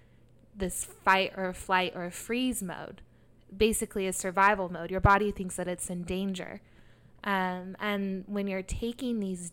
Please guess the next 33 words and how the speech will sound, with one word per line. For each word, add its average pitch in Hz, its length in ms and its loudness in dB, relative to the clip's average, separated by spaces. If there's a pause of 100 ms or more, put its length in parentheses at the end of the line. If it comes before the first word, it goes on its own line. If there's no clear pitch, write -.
deep 196 280 -8 (120)
breaths 175 920 -2 (640)
and 196 160 -2
you're 190 220 -4 (360)
going 196 240 0
all 185 220 4
the 214 80 4
way 226 140 4
into 233 120 0
your 233 140 2
belly 208 540 4
and 175 200 -4
then 170 120 -6
into 190 180 -4
your 202 100 -2
ribs, 190 320 -2
then 185 300 -4
into 208 180 -4
your 180 140 -4
chest, 170 420 -2
what 190 80 -2
you're 196 160 0
doing 214 320 -2
is 190 120 -4
there's 196 160 -2
actually 202 320 0
fibers 190 420 0
at 185 100 -6
the 185 100 -8 (180)
bottom 240 340 8
of 185 100 0
your 175 140 -2
lungs 175 580 -6